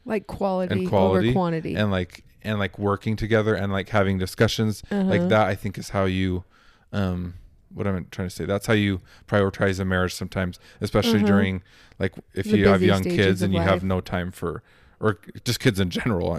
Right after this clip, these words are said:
Speaker 2: even, like,
Speaker 1: Yeah.
Speaker 2: and you're t-, teenagers that you're taking all over the place.
Speaker 1: Yeah.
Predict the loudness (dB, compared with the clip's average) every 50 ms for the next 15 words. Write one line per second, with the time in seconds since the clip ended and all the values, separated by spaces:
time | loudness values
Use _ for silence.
0 | -2 -2 -2 0 0 0 -2 0 0 2 2 2 2 0 0 -2 -4 -8 -12 -12
1 | -6 -2 0 0 2 2 0 0 -2 -6 -12 -16 -20 -20 _ _ _ -18 -18 -10
2 | -2 0 2 2 2 2 0 -2 -4 -4 -6 -6 -6 -4 -6 -4 -4 -4 -4 -4
3 | -4 -6 -6 -4 -2 0 0 0 0 0 0 -2 -4